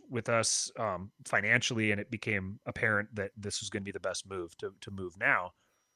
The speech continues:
But throughout the month of December, we were agonizing over whether, like,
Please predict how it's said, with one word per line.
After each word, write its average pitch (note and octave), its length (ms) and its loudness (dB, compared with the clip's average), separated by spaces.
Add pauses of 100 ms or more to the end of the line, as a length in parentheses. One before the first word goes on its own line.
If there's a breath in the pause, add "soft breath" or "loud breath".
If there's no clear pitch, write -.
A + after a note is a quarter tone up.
(520)
But C#3 140 6
throughout C3+ 340 6
the D3 60 2
month A#2 180 2
of G2 140 -4
December, B2+ 520 4
we A2 200 2
were A#2+ 180 0
agonizing G2+ 640 0
over G#2 280 2
whether, G2+ 420 4
like, G2+ 160 0